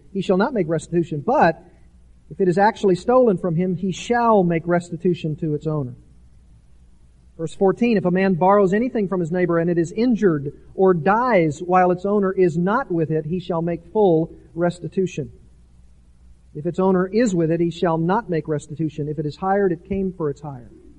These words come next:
In Numbers chapter five, verses five to ten, there's also a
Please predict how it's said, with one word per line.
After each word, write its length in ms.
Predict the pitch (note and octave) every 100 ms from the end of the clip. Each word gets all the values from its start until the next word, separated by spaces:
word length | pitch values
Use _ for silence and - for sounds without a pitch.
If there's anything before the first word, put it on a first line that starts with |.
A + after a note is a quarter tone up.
| _ - - - - _ _ - - - - - _ _
In 440 | G3 F#3 F3 D#3 - - _ _ - - - -
Numbers 460 | F3 G#3 G#3+ F3 D3
chapter 300 | G#3 G3 F#3
five, 380 | - G#3+ G#3+ D#3+
verses 300 | E3 F3 D3
five 280 | F#3+ G3 F3+
to 40 |
ten, 300 | F3 A#3 A3+
there's 220 | E3+ E3
also 420 | F#3+ A#3+ - F#3 D#3
a 140 | D3